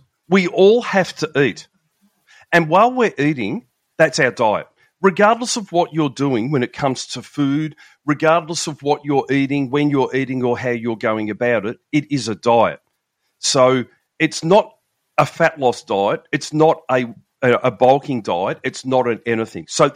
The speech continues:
I think if we use the word diet, we ha-, it has connotations of, "Oh, I'm on a diet, I've got to lose weight." But I think that's wrong. So let's just change the framing of that as one, and we'll call it a diet. That's what we eat. Now,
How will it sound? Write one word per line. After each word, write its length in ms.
I 60
think 540
if 160
we 100
use 280
the 100
word 320
diet, 460
we 220
ha-, 180
it 120
has 220
connotations 920
of, 220
"Oh, 180
I'm 100
on 120
a 80
diet, 340
I've 120
got 100
to 80
lose 340
weight." 220
But 120
I 20
think 240
that's 240
wrong. 300
So 140
let's 220
just 240
change 400
the 140
framing 580
of 220
that 240
as 160
one, 340
and 140
we'll 100
call 280
it 60
a 40
diet. 320
That's 160
what 140
we 180
eat. 200
Now, 180